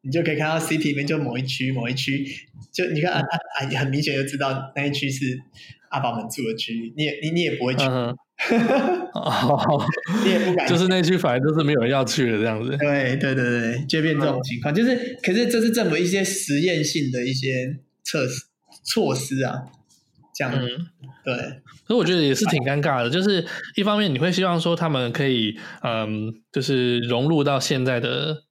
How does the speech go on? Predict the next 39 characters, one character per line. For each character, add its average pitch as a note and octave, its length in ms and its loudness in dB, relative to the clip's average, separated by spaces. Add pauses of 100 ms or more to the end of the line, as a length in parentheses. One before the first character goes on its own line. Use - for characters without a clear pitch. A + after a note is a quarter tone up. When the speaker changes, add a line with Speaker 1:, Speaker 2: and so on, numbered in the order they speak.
Speaker 2:
呃， E3 160 -4
现 D#3+ 180 2
在 D#3 80 4
的 B2+ 80 2
生 B2+ 240 -2
活 B2 160 0
里 E3 120 -6
面， D#3+ 220 -4
但 G3+ 120 2
是 G#3+ 160 2 (100)
对 G3+ 160 2
他 F3+ 140 0
们 D#3+ 100 2
来 B2+ 160 2
讲 A#2 180 -2
说， C3 260 0 (520)
呃， C#3 160 -2
我 B2+ 140 0
为 E3+ 100 4
什 D3+ 100 2
么 B2 80 0
要 C3 80 2
改 G2+ 200 -2
变 B2 140 2
我 A2 140 2
原 A#2 140 2
本 B2 160 -4
的， D#3+ 260 -6 (200)
我 C3 60 -2
们 A#2 120 -2
自 D3+ 100 0
己 C3 60 2
部 B2 140 0
落 C3 140 4
的 A2 80 2
文 G#2 260 -4
化 C3 260 -2
这 D3+ 100 -6
样， D#3 220 -6